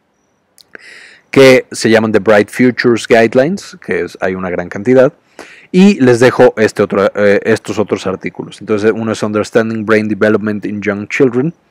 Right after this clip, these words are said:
de la Universidad de, eh, Dakota del Norte. Eh, la, esta de la Sociedad Americana de Pediatría, que es Bright Futures Guideline, Guidelines for Health Supervision of Infants.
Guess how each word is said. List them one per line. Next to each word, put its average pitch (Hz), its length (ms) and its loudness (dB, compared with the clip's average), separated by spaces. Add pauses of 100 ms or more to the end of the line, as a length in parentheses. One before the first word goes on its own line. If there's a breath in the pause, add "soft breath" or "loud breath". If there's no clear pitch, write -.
(580 loud breath)
de 120 280 6
la 120 420 6
Universidad 110 560 0
de, 117 380 4
eh, 95 760 -2 (300)
Dakota 110 460 2
del 113 140 4
Norte. 147 360 2 (1160 loud breath)
Eh, 117 440 6
la, 117 220 2
esta 123 260 2
de 110 80 6
la 104 120 4
Sociedad 113 280 4
Americana 107 480 0
de 104 100 0
Pediatría, 123 500 4
que 127 100 -2
es - 120 -10
Bright 107 260 0
Futures 110 540 -4
Guideline, 107 580 -2 (100)
Guidelines 120 500 2
for 110 280 -4
Health 110 220 0
Supervision 104 640 -6
of 98 200 -10
Infants. 127 580 -6